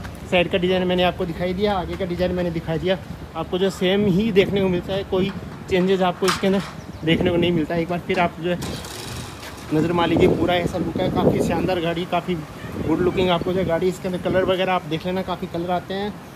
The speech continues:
और इसका एक्स शोरूम price मैं आपको जो है screen पे बता दूंगा कितना है। दो है एक्स जी प्लस और एक्स जी Plus luxury, आपको जो है दो option इसके अंदर देखने को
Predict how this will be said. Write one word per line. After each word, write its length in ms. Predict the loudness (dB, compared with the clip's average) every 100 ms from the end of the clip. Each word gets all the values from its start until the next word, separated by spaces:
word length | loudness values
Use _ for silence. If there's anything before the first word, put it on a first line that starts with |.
| -16 -10 -4
और 220 | -2 -2
इसका 260 | -4 -4 -4 -6 -8 -14 -14 -16 -16 -16 -14 -12 -12 -6
एक्स 220 | -6 -4 0
शोरूम 240 | 2 2
price 440 | 2 4 4 4 -4 -8 -10 -12 -12 -12 -12 -12 -12 -10 -2
मैं 100 | 0
आपको 200 | 2 2
जो 80 | 2
है 40 | 2
screen 280 | 0 0
पे 80 | 2
बता 220 | 2 0
दूंगा 200 | 0 0
कितना 260 | 0 -2 0
है। 180 | 2 2
दो 200 | 4 4
है 300 | 2 0 0
एक्स 240 | -2 -4
जी 80 | -4
प्लस 320 | 0 0 2
और 140 | 2 2
एक्स 200 | 2 0
जी 80 | 0
Plus 260 | 0 2
luxury, 480 | 0 2 2 2 4
आपको 220 | 2 0
जो 140 | 0 0
है 580 | 0 -4 -6 -6 -2
दो 100 | 4 4
option 300 | 4 2 2
इसके 220 | 2 0
अंदर 160 | 0 -2 -6 -8 -2
देखने 300 | 0 2 2
को 100 | 0